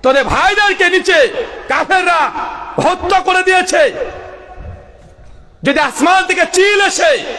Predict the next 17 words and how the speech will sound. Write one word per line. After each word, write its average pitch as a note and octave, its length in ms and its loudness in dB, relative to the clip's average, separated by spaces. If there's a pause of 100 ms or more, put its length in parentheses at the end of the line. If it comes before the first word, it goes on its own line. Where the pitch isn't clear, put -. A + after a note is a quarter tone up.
(240)
তাদের C#4 200 2
শরীর D4+ 340 0
থেকে C#4+ 300 2 (120)
মাংস A#3+ 340 0 (420)
তুলে G#4 280 4
তুলে F#4+ 180 4
নিয়ে D#4+ 160 0
চলে C4+ 240 0
যায়, A#3+ 220 -2 (200)
তারপরেও D4 600 2 (240)
আমি A3+ 180 -2
নবী A3 200 2
যতক্ষণ A3 440 -2
আদেশ G3 340 0
না A#3 280 0
করব, G3+ 320 2
কেউ G4+ 340 2